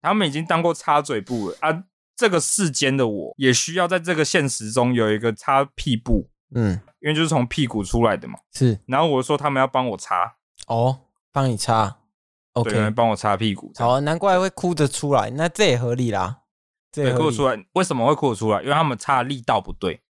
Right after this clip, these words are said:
Speaker 2: 擦的力道不对。
Speaker 1: 我就会痛骂他们。
Speaker 2: 哦。
Speaker 1: 对。
Speaker 2: <laughs> 哦，OK，OK。
Speaker 1: <laughs> 擦力道不对嘛。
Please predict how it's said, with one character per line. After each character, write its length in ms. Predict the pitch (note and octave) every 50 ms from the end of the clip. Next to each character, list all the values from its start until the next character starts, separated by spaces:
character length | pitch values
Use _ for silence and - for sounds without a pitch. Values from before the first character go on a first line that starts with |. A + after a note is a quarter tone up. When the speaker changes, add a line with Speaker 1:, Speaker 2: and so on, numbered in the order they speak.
| _
Speaker 2:
擦 140 | - - C#3
的 60 | B2+
力 100 | B2 B2+
道 140 | A#2+ B2 A#2+
不 60 | A2+
对。 60 | -
Speaker 1:
我 20 | C3+
就 20 |
会 0 | A2+
痛 60 | A2+
骂 140 | A2+ G#2 G2
他 160 | E2+ F2+ F#2
们。 160 | F2 - - - _ _ _ _ _
Speaker 2:
哦。 180 | - C#3+ - E3+
Speaker 1:
对。 200 | C#3 G2 F2+ - _ _ _
Speaker 2:
<laughs> 200 | _ - - -
哦， 60 | G#3
OK，OK。 1300 | F#3 - C3 - G3 - - F3+ D#3 - E3 D#3+ D#3+ D#3+ D3+ - - E3+ E3+ F3+ G3 G3 G3 - G3 G#3+ F3+
Speaker 1:
<laughs> 40 | -
擦 180 | - E3 D#3+ E3+
力 180 | - G3+ F#3
道 160 | D#3+ D3 E3
不 180 | C#3+ C#3 C3+ B2
对 180 | - C#3+ C3 A#2+
嘛。 140 | A#2 -